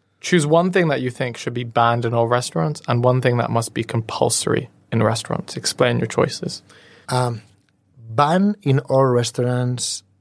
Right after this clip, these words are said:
Speaker 2: Okay, let me start by compulsory.
Speaker 1: <laughs>
Speaker 2: I think compulsory in, in all restaurants should be that whatever the menu states as organic or farm to table or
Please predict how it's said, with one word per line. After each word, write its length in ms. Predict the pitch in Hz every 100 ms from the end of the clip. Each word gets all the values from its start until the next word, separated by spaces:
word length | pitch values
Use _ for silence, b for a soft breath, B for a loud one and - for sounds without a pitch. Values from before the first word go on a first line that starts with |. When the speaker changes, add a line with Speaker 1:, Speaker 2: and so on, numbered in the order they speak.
| _ _ _ _ -
Speaker 2:
Okay, 160 | 117
let 120 | 107 135
me 80 |
start 180 | 127 131
by 80 | -
compulsory. 400 | - 151 131 190
Speaker 1:
<laughs> 120 | -
Speaker 2:
I 360 | 226 214 - 196
think 140 | 233
compulsory 520 | 202 160 180 190 185 151
in, 120 | 147
in 160 | 139 131
all 200 | 143 143
restaurants 460 | 135 127 135 135 120
should 200 | 131 117
be 120 | 123
that 160 | 117 117
whatever 400 | 117 127 131 139
the 80 |
menu 240 | 123 123 117
states 440 | - 123 117 113
as 220 | 120 110 -
organic 500 | 104 95 113 117 -
or 60 | 101
farm 260 | - 113
to 80 | 110
table 540 | 110 113 104 110 113 -
or 680 | - 98 98 95 95 95 95